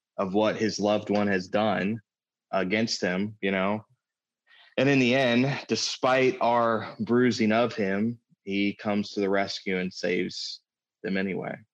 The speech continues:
So, yeah, I'd never thought about that until you just said that, Gary.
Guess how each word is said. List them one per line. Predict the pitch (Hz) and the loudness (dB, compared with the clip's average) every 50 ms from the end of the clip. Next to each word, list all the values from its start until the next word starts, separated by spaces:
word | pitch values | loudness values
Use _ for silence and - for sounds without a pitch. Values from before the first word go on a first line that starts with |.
| _ _ _ _ _ _ | _ _ _ _ _ _
So, | _ - 104 95 95 - - 117 _ _ _ _ _ _ _ _ _ _ _ _ _ _ _ _ _ _ _ _ _ | _ -10 -8 -6 -6 -8 -10 -12 _ _ _ _ _ _ _ _ _ _ _ _ _ _ _ _ _ _ _ _ _
yeah, | - 101 98 92 92 95 - | -4 -2 0 0 -2 -2 -4
I'd | - - 117 127 127 117 107 | -2 0 0 0 0 2 0
never | 117 120 110 117 110 | 0 2 2 0 0
thought | - 123 120 120 | 2 2 0 2
about | 110 101 101 - - | 2 0 0 0 -2
that | 95 95 | -2 -2
until | 95 92 - 101 | -2 -2 0 -2
you | 98 95 | 0 0
just | 98 98 - | -2 -4 -2
said | - 101 95 | -4 -4 -2
that, | - 87 82 80 | -2 -4 -4 -4
Gary. | - - 95 95 98 98 - | -4 -4 -4 -2 -4 -4 -8